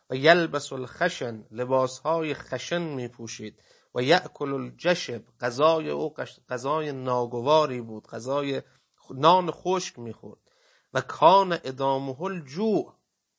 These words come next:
اگر می‌خواست همراه با غذاش یه خورشی بخوره، غذاش رو چرب و نرم کنه،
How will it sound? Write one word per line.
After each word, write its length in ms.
اگر 360
می‌خواست 720
همراه 540
با 220
غذاش 560
یه 80
خورشی 640
بخوره، 600
غذاش 600
رو 60
چرب 540
و 60
نرم 380
کنه، 340